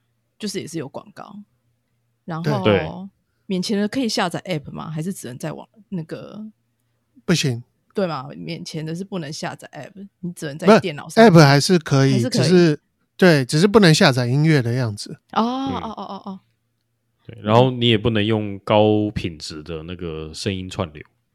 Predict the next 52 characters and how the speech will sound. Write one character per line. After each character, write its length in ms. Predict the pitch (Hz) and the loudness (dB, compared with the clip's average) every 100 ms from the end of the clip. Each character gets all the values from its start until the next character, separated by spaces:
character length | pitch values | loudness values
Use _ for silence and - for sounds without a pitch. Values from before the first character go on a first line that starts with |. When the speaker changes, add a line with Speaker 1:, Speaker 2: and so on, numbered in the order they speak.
| _ | _
Speaker 1:
啊， 160 | - 208 | -6 -4
真 180 | 220 254 | -2 -2
的 80 | 214 | -2
哦， 260 | 165 190 - | -4 -6 -10
我 120 | 170 165 | -10 -6
真 220 | 202 202 | -2 2
的 160 | 151 | 2
是， 240 | 196 175 185 214 _ _ _ _ _ | 2 0 -4 -8 _ _ _ _ _
Speaker 3:
对。 80 | 95 | 0
Speaker 1:
我 80 | |
好 120 | 269 180 | 2 2
像， 200 | 233 - | 0 -4
因 100 | 254 | -4
为 60 | |
我 140 | 269 247 | -2 0
好 140 | 190 | 0
像 120 | 185 | -2
开 160 | 214 202 | -2 -4
始 200 | 196 127 | -4 -4
有 160 | 160 - _ _ | -4 -6 _ _
听 400 | - 208 202 202 | -8 -2 0 0
Spotify 720 | 202 - - 185 175 160 - | -4 -12 -8 -4 -4 -6 -8
之 140 | 156 170 | -8 -6
后 160 | 165 | -6
没 200 | 165 147 | -6 -8
多 220 | 160 170 | -4 -4
久 160 | 170 135 | -4 -6
就 140 | 180 170 | -8 -8
开 200 | - 160 | -8 -10
始 140 | 143 | -10
订 280 | - 131 120 | -12 -12 -12
阅 180 | - - | -12 -14
了， 140 | - 190 | -14 -12
所 160 | - 202 | -4 -4
以 20 | |
我 180 | 143 123 _ _ _ _ _ | -4 -10 _ _ _ _ _
其 140 | - | -10
实 180 | 160 165 - | -8 -6 -6
不 60 | 175 | -8
太 180 | 180 170 | -6 -6
知 160 | - | -6
道 180 | 156 165 | -6 -6
说 180 | 160 165 | -4 -6
它 180 | 175 151 | -4 -6
的 400 | - 107 80 202 - _ _ _ _ _ - - | -8 -16 -14 -16 -18 _ _ _ _ _ -20 -14
差 260 | 202 170 | -8 -4
异 120 | 160 | -4
到 180 | 160 143 | -4 -6
底 120 | 92 | -8
在 180 | - 120 | -12 -12
哪 160 | 101 - | -14 -18
边。 220 | - 80 | -20 -18